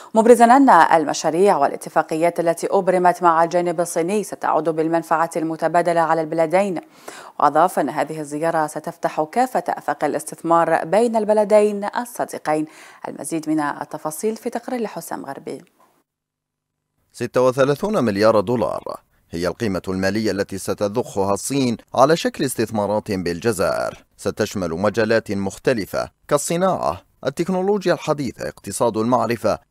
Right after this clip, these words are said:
Speaker 2: النقل والزراعة، حسب ما كشف عنه رئيس الجمهورية عبد المجيد تبون خلال تواجده بجمهورية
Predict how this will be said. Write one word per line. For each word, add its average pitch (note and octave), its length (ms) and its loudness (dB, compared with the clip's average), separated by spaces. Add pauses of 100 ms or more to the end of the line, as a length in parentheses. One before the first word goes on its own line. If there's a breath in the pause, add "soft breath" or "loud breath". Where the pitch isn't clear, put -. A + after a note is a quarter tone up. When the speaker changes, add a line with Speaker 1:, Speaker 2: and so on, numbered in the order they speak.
(120)
Speaker 2:
النقل F3+ 420 2
والزراعة، F2+ 800 2 (220)
حسب - 300 -8
ما D#2 200 -6
كشف G2+ 380 -6
عنه F#2 360 0
رئيس G#2 300 -4
الجمهورية A#2 680 -2 (180)
عبد C3+ 220 2
المجيد C#3+ 440 -2
تبون F#2 540 -2 (200)
خلال G#2+ 460 -2
تواجده F#2 760 -4
بجمهورية G#2 680 -4